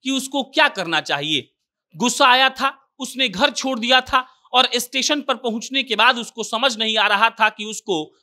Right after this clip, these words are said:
अपने जीवन के साथ क्या करना है। वो सोच रही थी कि घर लौट जाए, वो सोच रही थी कि घर नहीं जाएंगे और अचानक उसकी आंख बंद हो जाती है।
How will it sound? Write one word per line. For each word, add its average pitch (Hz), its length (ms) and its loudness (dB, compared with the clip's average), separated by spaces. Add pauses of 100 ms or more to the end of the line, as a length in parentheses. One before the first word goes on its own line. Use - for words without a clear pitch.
(140)
अपने 233 300 0
जीवन 233 340 0
के 233 140 -8
साथ 214 240 2
क्या 214 300 0
करना 151 340 -2
है। - 400 -4 (240)
वो 285 120 2
सोच 294 280 -2
रही 277 200 2
थी 277 160 -2
कि 269 180 -4
घर 214 240 0
लौट 247 260 0
जाए, 233 300 2 (240)
वो 240 140 -2
सोच 240 300 -6
रही 220 200 -2
थी 233 180 -8
कि 226 180 -6
घर 220 200 2
नहीं 208 240 -2
जाएंगे 240 480 2 (260)
और 220 100 0
अचानक 247 580 0
उसकी 240 420 -8
आंख 233 280 2
बंद 233 300 -2
हो 202 80 0
जाती 165 340 0
है। 139 320 -2